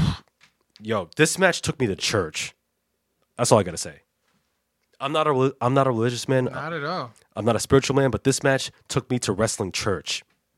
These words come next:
Speaker 1: Mm. Yes.
Speaker 2: Right. <laughs> Okay. <coughs>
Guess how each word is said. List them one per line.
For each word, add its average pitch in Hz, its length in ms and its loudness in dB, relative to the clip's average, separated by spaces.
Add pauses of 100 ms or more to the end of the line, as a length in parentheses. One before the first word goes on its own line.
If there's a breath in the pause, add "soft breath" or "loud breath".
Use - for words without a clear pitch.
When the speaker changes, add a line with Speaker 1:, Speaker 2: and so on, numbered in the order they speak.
Speaker 1:
Mm. 104 220 -8 (680)
Yes. 101 520 -18 (1700 loud breath)
Speaker 2:
Right. - 20 0
<laughs> - 0 -
Okay. 214 1040 2 (2000 loud breath)
<coughs> - 100 -4